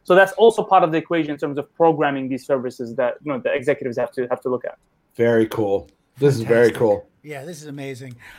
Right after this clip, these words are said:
Speaker 3: Um, Jason, you got anything else for Warren, or are we
Speaker 2: I mean,
Speaker 3: statted out?
Speaker 2: I'm, I, I mean, I could ask for about stat stuff all the time, but now I just wanna dig into this. Like, I, I have nothing to talk to you guys about. I'll see you guys in about an hour,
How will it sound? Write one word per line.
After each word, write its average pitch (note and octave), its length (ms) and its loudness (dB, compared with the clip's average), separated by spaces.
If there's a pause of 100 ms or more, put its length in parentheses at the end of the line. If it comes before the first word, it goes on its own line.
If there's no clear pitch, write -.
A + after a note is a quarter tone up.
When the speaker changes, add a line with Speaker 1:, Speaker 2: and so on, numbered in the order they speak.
Speaker 3:
Um, E3 380 -6
Jason, F#3 260 -4
you F3+ 60 -10
got F#3 140 0
anything F#3 280 -4
else G#3 220 -4
for G#3+ 100 -10
Warren, A3+ 360 -4
or F#3 120 -6
are F3+ 60 -8
we F#3 180 -4
Speaker 2:
I D3 160 8
mean, D#3 340 2 (120)
Speaker 3:
statted F3+ 500 -2
out? E3+ 280 -4 (380)
Speaker 2:
I'm, E3+ 380 6
I, E3+ 180 8 (120)
I - 20 6
mean, E3+ 160 4
I F3 100 6
could F3 120 2
ask D3+ 240 4
for D3+ 80 0
about C#3+ 260 4
stat D3 280 4
stuff C#3+ 200 0
all D3 80 6
the C#3 80 2
time, E3 220 4
but D3+ 120 4
now F3 200 6
I F3+ 80 6
just D3 160 -4
wanna E3 160 4
dig E3 180 4
into D3+ 140 4
this. E3+ 260 4
Like, D3 240 2
I, D3+ 180 4
I D#3 220 4
have D#3 160 2
nothing D#3+ 220 0
to D#3 60 -2
talk D3+ 260 2
to - 60 -4
you C#3 40 -6
guys C#3+ 160 2
about. C3+ 220 2
I'll C#3+ 80 4
see D3 120 -8
you D3 60 -2
guys C#3+ 240 2
in C#3 80 -6
about C#3 220 2
an C#3 60 -4
hour, C3+ 360 2